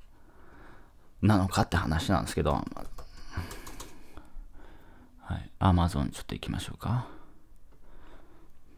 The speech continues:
はい。よいしょ。で、えーっと、なんだ、えーっと、まあ、エフエックスにしましょうか。はい。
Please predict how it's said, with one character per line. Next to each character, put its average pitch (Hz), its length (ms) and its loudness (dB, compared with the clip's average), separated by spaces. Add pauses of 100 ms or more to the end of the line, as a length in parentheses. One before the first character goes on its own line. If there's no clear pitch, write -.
(720)
は 92 100 -2
い。 - 0 -
よ - 60 -6 (1300)
い - 40 -8
し - 140 -8
ょ。 - 40 -12 (1000)
で、 - 240 6
え - 60 -2
ー 50 420 -2
っ - 20 -20 (220)
と、 - 160 -6 (2750)
な - 80 -2
ん - 120 -4
だ、 - 180 -6 (340)
え - 40 0
ー - 280 -2
っ - 40 -16 (200)
と、 60 200 -4
ま 87 180 4
あ、 - 80 -4
エ 98 60 8
フ 117 120 6
エ - 40 10
ッ - 20 0
ク - 80 -4
ス - 80 -2
に - 60 0
し - 80 -6
ま 76 80 0
し - 80 -6
ょ - 20 -6
う - 40 -8
か。 - 200 -8 (2000)
は - 120 -6
い。 - 100 -10